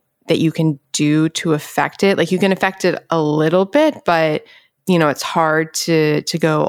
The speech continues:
all the way, I guess. And so I, I guess his, you know, his, his argument is that that's just something that you would have to do if you want this, if you want, I think to, if you want to completely abolish cardiovascular disease risk.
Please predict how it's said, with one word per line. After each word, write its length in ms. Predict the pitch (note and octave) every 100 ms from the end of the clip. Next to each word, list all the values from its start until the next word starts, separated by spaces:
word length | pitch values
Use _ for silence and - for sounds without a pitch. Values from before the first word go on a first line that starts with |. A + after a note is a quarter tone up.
| -
all 340 | D3+ D3+ D3
the 160 | D3 D3+
way, 400 | D3 C#3 C#3+ E3+ -
I 100 | F#3
guess. 380 | F#3 G#3 - - _ -
And 220 | F3 E3+
so 680 | - F3+ E3+ D#3+ D3 D#3 - _ _ _ _ _ _ _ _
I, 160 | E3 D#3+
I 140 | - D#3
guess 280 | E3 D#3 -
his, 200 | D#3+ -
you 140 | D#3
know, 140 | C#3 C3+
his, 300 | D#3+ C#3 -
his 180 | D#3+
argument 400 | - D3+ D#3 C#3+
is 100 | D3+
that 200 | - -
that's 200 | - D#3+
just 140 | - -
something 220 | D3+ D3+
that 100 | C#3
you 80 | C#3+
would 120 | C3+
have 400 | - - - -
to 120 | -
do 400 | C#3+ - C#3 E3
if 160 | F#3+ -
you 140 | D3+
want 220 | C#3+ C3 - -
this, 380 | D3+ - - -
if 140 | D#3+
you 100 | G3+
want, 220 | G3 F3+ -
I 80 | E3
think 320 | E3 G3+ -
to, 160 | - F3+
if 100 | -
you 60 |
want 100 | F3
to 60 | E3+
completely 320 | D#3+ E3+ D#3
abolish 480 | D3 C#3+ C#3 D#3 -
cardiovascular 680 | - E3 E3 D#3+ E3 F#3 E3+
disease 320 | F3 F#3 F3+
risk. 320 | F#3 F#3 -